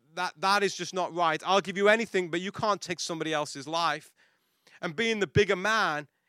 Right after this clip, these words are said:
instead, he did not want to show face to all his guests. So he said, "Okay, give me the head of John the Baptist." This is what I know.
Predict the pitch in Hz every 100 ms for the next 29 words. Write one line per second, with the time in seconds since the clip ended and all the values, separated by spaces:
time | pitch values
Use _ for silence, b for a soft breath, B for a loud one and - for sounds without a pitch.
0 | _ 196 - - 254 226 175 214 214 214
1 | 190 190 - - 185 - 233 220 165 -
2 | 180 185 190 165 165 135 196 170 - -
3 | - - - b b b - 185 180 -
4 | 170 160 165 - 170 131 104 _ _ _
5 | 156 160 160 151 151 151 127 113 - 131
6 | 117 - 139 127 120 117 _ _ _ _
7 | - 98 113 - - - - - - -
8 | _ _ _ _ - 165 156 175 175 175
9 | 175 151